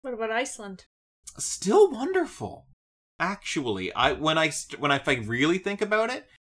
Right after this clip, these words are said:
Speaker 2: I just start thinking about Eurovision. Um,
Speaker 1: What were we talking about?
Speaker 2: we were talking about the fact that this villain is Sobek, and I, I was saying that it's a l-, at least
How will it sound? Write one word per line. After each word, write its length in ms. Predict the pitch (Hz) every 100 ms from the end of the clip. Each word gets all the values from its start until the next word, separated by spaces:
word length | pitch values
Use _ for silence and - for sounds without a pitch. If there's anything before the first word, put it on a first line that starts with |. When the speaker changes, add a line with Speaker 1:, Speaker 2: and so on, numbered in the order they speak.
| _
Speaker 2:
I 80 | 127
just 220 | 127 139
start 240 | - 127 117
thinking 180 | 117 113
about 200 | 101 98
Eurovision. 640 | 98 107 87 80 65 - - _ _ _ _ _ _
Um, 240 | 339 349 277
Speaker 1:
What 200 | 320 370
were 160 | 415
we 120 | 392 392
talking 400 | 302 339 381 392
about? 200 | 427 440
Speaker 2:
we 60 |
were 80 | 269
talking 400 | - 320 392 381
about 560 | 392 165 127 135 - -
the 80 | 160
fact 280 | 160 139
that 160 | 147 123
this 220 | 156 190
villain 580 | - 143 139 139 143 147 _ _ _ _ _ _
is 260 | 139 151 147
Sobek, 560 | - 139 104 98 71 - - _ _ _ _ _ 131
and 340 | 131 131 127 -
I, 220 | 101 101 -
I 180 | 101 180
was 220 | 135 -
saying 280 | 92 90 120
that 120 | 123
it's 160 | 113 131
a 60 |
l-, 280 | 117 123 -
at 260 | - 254 269
least 500 | 113 202 - - -